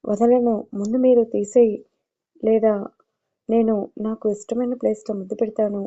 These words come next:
ఈ రెండింటిలో ఒకటే ఆప్షన్ నీకు. నేను పిలవను, అయితే kiss confirm అని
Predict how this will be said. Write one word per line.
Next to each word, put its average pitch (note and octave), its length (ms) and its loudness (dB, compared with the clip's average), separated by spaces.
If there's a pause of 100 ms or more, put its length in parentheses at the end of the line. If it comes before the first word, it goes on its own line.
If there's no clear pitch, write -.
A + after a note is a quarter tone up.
(120)
ఈ - 100 -2
రెండింటిలో G#3 520 -2
ఒకటే G#3+ 360 0
ఆప్షన్ G#3+ 440 -4
నీకు. G3+ 260 -2 (460)
నేను G#3+ 160 -2
పిలవను, G#3 420 0 (280)
అయితే G#3+ 260 0 (140)
kiss A3 280 -6
confirm A3 460 -4 (500)
అని G#3 220 -4